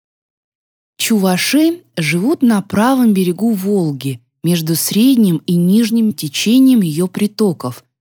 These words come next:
Свияги и Суры. Их предками, по мнению большинства исследователей, были тюркоязычные племена,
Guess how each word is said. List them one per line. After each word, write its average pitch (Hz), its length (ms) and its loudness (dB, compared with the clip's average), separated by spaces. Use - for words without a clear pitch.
Свияги 196 840 0
и 175 60 -6
Суры. 151 640 -4
Их - 200 -8
предками, 202 600 0
по 165 180 -4
мнению 165 380 0
большинства 170 720 -2
исследователей, 254 840 0
были 311 260 2
тюркоязычные 220 1040 -2
племена, 196 680 0